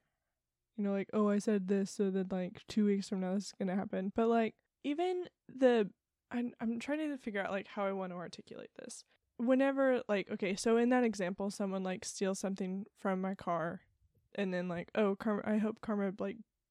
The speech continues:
gets them." But also, like, I hope, like,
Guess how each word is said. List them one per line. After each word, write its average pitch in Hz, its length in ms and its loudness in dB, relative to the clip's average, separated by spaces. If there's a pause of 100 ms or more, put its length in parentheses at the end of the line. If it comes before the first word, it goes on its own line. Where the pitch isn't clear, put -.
(300)
gets 190 280 -4
them." 214 380 -6 (220)
But 240 180 -2
also, 269 260 -2
like, 277 220 2
I 254 100 2
hope, 254 420 2 (2250)
like, 240 220 2